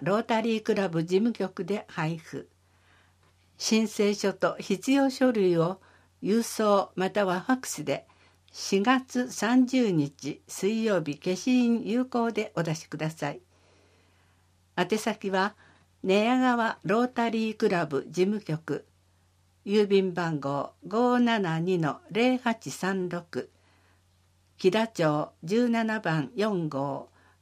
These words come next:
ニューコマンダーホテル内。電話八二二の六六二二、ファックス八二二の六五五五。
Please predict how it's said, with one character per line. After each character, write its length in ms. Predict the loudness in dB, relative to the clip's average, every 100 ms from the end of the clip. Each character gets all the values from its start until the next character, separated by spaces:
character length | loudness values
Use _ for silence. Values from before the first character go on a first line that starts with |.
| _ _ _
ニ 200 | 0 4
ュ 240 | 6 4 0
ー 80 |
コ 140 | 0 2
マ 180 | 4 2
ン 160 | 0
ダ 240 | -2 -2 -2
ー 40 |
ホ 120 | -4
テ 180 | -2 -2
ル 140 | -2
内。 340 | -4 -6 -8 -14 _ _ _ _ _ _ _ _ _
電 320 | 0 2 2 0
話 220 | -2 -2 _ -6
八 440 | -4 0 4 6
二 300 | 6 6 4
二 180 | 2 2
の 240 | 0 -2 -4
六 320 | -6 -2 2
六 320 | 2 2 -2
二 300 | 0 2 0
二、 360 | -2 -2 -4 -6 _ _ _ _ _ _ _ _
フ 60 |
ァ 40 | -2
ッ 20 |
ク 100 | -2
ス 300 | -10 -8 -8 -10 _ _ _
八 460 | -4 -4 2 4
二 340 | 6 6 4 2
二 200 | 2 2
の 220 | 0 -2 _
六 380 | -4 -2 0 -4
五 400 | 2 2 2 -4
五 320 | -2 -2 -2 -4
五。 380 | -4 -4 -4